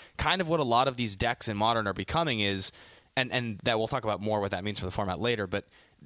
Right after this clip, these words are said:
that's why Reflector Mage is good. Reflector Mage is good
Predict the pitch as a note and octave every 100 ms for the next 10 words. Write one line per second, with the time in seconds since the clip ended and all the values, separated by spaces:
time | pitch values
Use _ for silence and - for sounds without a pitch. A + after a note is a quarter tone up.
0 | - D3 D#3+ F#3+ C3 D#3+ D#3+ A#2 D3 C3+
1 | A2+ G#2+ F#2+ F#2 A2 E2+ - _ - C3
2 | F#3+ B3 B3 G3+ C#3 D#3+ E3 C3+